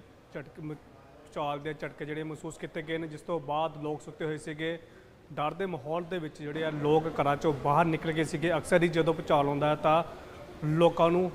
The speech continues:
ਹਮੇਸ਼ਾ ਹੀ ਡਰ ਹੁੰਦਾ ਆ ਕਿ ਕਿਤੇ ਨਾ ਕਿਤੇ ਸਾਡੀ ਜਿਹੜੀ ਸਿਰ ਦੀ ਛੱਤ ਆ, ਜਿਹੜੀ ਉਹ ਡਿੱਗਣ ਜਾਵੇ, ਜਿਸ ਤੋਂ ਡਰ ਦੇ ਮਾਹੌਲ ਦੇ ਵਿੱਚ ਲੋਕ ਘਰਾਂ ਚੋਂ ਬਾਹਰ ਨਿਕਲ ਗਏ ਨੇ।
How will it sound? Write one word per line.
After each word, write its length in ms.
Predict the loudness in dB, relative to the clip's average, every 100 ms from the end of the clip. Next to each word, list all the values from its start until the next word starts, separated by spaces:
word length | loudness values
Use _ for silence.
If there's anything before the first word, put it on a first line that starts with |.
| -4
ਹਮੇਸ਼ਾ 420 | 0 0 2 2
ਹੀ 60 |
ਡਰ 200 | 4 2
ਹੁੰਦਾ 220 | 2 0 0 2
ਆ 140 | 0 -2 -12 -14 -14 -8 0
ਕਿ 100 | 0
ਕਿਤੇ 280 | 0 0
ਨਾ 140 | 2 2
ਕਿਤੇ 320 | 2 2 2
ਸਾਡੀ 280 | 4 0 0
ਜਿਹੜੀ 280 | 0 0 0
ਸਿਰ 200 | -2 -4
ਦੀ 100 | -4
ਛੱਤ 300 | -4 -2 -2
ਆ, 40 |
ਜਿਹੜੀ 220 | -2 0
ਉਹ 180 | 0 0
ਡਿੱਗਣ 260 | -2 -2 -2
ਜਾਵੇ, 240 | -2 -4
ਜਿਸ 160 | -4 -2
ਤੋਂ 200 | 2 2
ਡਰ 220 | 4 4
ਦੇ 180 | 4 2
ਮਾਹੌਲ 300 | 2 0 2
ਦੇ 100 | 2
ਵਿੱਚ 200 | 0 0
ਲੋਕ 320 | 0 0 2
ਘਰਾਂ 100 | 0
ਚੋਂ 120 | 0
ਬਾਹਰ 240 | 2 2 2
ਨਿਕਲ 260 | 0 0
ਗਏ 140 | 2
ਨੇ। 100 | 2